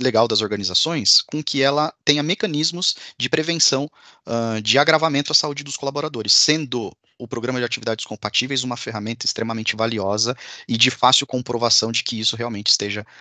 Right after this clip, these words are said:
acontecendo no dia a dia das indústrias e das empresas. Lembrando que há necessidade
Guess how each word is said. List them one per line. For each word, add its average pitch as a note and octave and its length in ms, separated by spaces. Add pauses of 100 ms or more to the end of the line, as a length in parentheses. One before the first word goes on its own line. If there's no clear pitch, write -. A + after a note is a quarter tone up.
(120)
acontecendo G#2+ 640
no G#2+ 140
dia G#2 160
a G#2 40
dia G2+ 200
das G2+ 180
indústrias G#2 520
e - 20
das G2+ 260
empresas. D#2+ 580 (240)
Lembrando A#2 460
que A2 320 (220)
há B2 180
necessidade C3 840